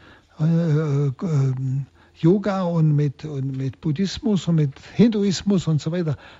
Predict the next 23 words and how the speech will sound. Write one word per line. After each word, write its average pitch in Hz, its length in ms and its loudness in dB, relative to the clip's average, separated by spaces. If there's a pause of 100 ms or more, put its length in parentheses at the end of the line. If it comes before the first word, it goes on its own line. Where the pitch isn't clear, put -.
(180)
immer 208 220 2
mehr 202 160 4
befasse 175 500 0
und 185 80 2
befasse, 160 600 0 (1300)
wenn 262 180 -14
Sie, 220 220 -10
oder 156 340 -6
auch 160 60 0
mit 160 200 0
diesen 143 260 2
Leuten, 190 680 -2 (880)
dann 139 120 0
werden 185 140 0
Sie 156 140 2
merken, 147 520 0
mit 160 140 0
der 135 100 0
Zeit 170 260 -2
steckt - 500 -4
das 170 200 -2
irgendwie 175 720 0
an. 254 300 0